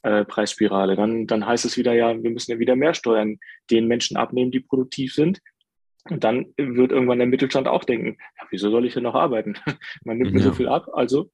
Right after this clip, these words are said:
Speaker 2: Ja.
Speaker 1: mache ich's nicht mehr, ja? Dann setze ich mich wieder hin und lass mir meine Wohnung bezahlen und, äh,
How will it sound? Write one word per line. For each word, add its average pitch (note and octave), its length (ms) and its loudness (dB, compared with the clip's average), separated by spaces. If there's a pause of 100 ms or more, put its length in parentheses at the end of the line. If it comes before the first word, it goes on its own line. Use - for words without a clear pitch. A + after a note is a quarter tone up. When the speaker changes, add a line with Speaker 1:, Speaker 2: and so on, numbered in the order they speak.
Speaker 2:
Ja. G2+ 100 2
Speaker 1:
mache E3+ 200 2
ich's - 120 -4
nicht A2 140 -6
mehr, G2 140 -2
ja? C3 240 -2
Dann A#2+ 340 -6 (180)
setze B2+ 220 2
ich C3 100 -2
mich C#3 140 -2
wieder F3 220 4
hin C3 240 0 (240)
und B2+ 100 2
lass B2+ 180 0
mir C3+ 100 2
meine C3 200 4
Wohnung C3+ 260 4
bezahlen D#3 480 2
und, D3+ 240 -2
äh, D3+ 180 4